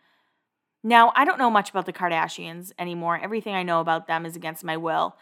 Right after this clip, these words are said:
But I did see a clip saying that nobody in the family liked Eunice. As a boyfriend, they did not care for him. But I gotta give him credit. There is no way he faked this. Like, there is no chance,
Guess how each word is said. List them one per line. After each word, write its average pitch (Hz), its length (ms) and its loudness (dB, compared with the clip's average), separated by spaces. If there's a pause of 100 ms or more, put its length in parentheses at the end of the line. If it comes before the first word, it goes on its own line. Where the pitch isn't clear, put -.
(320)
But 226 100 4
I 254 120 4
did 269 340 -4
see 214 540 -4
a 208 80 0
clip - 440 -4
saying 180 520 -4
that 160 180 2
nobody 214 380 2
in 220 80 -2
the 208 80 -4
family 185 400 -4
liked 170 340 -2
Eunice. 165 800 -8
As 175 260 4
a 175 160 -4
boyfriend, 202 580 0
they 180 100 0
did 170 140 -6
not 160 200 -2
care 339 260 4
for 330 160 0
him. 277 320 0 (760)
But 285 140 4
I 330 140 6
gotta 381 180 8
give 349 100 0
him 359 120 2
credit. 311 340 2
There 349 160 6
is 330 160 0
no 262 320 6
way 233 220 4
he 190 160 -6
faked 160 360 -4
this. - 280 -16
Like, 220 160 -2
there 339 160 0
is 285 200 -4
no 233 460 6
chance, 196 640 -2